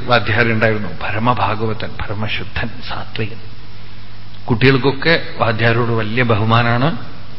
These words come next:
അദ്ദേഹത്തിന്റെ ഭാര്യ ഇത്തിരിക്ക് തലയ്ക്ക് സുഖമില്ലാത്ത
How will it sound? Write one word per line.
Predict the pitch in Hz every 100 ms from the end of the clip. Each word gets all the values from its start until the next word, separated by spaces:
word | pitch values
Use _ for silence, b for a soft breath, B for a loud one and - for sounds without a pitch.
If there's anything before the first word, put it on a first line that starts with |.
| - - - - - - - - - - - - - -
അദ്ദേഹത്തിന്റെ | 123 120 135 135
ഭാര്യ | 117 117 123
ഇത്തിരിക്ക് | 131 - 185 185 143
തലയ്ക്ക് | 120 117 127 151
സുഖമില്ലാത്ത | 147 135 120 120 120 117 110